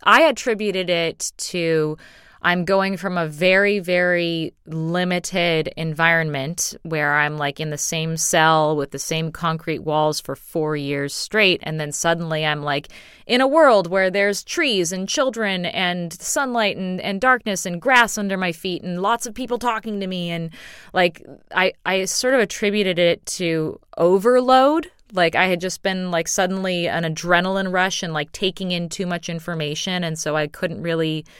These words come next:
I was, like, processing too much information and I just couldn't, I, like, my appetite didn't come back for a good week. Um, which was funny because, of course, like, as soon as I get home, my family just wants to feed me cake and sushi and blah, blah, blah, blah. And I'm just like, "I,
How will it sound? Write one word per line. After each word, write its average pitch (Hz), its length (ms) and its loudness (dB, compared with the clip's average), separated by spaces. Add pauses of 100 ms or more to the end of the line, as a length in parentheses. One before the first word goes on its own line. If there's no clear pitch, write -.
(440)
I 165 60 4
was, 170 100 2
like, 165 160 2
processing 208 1000 2
too 214 160 -6
much 208 220 -2
information 208 640 -2
and 165 100 -2
I 156 120 0
just 160 320 -8
couldn't, 180 480 -4 (460)
I, 165 100 0
like, 165 160 0
my 170 100 2
appetite 190 560 2
didn't 196 220 -4
come 196 200 -2
back 190 280 2
for 196 160 0
a 190 40 0
good 196 220 -2
week. 190 480 -4 (460)
Um, 151 640 0 (640)
which 202 120 0
was 220 140 4
funny 247 260 8
because, 180 300 0
of 170 120 -6
course, 185 300 0
like, 170 160 -2
as 160 120 -2
soon 190 180 -2
as 185 140 -2
I 170 80 2
get 170 160 0
home, 170 240 -2
my 156 100 -2
family 165 340 -4
just 147 160 -6
wants 180 220 -4
to 214 80 -2
feed 233 240 -4
me 254 100 0
cake 277 380 4
and 214 160 0
sushi 262 460 2
and 208 160 0
blah, 240 80 -4
blah, 285 180 8
blah, 277 140 6
blah. 269 180 10
And 220 100 6
I'm 208 120 2
just 202 140 -4
like, 202 120 4
"I, 196 320 6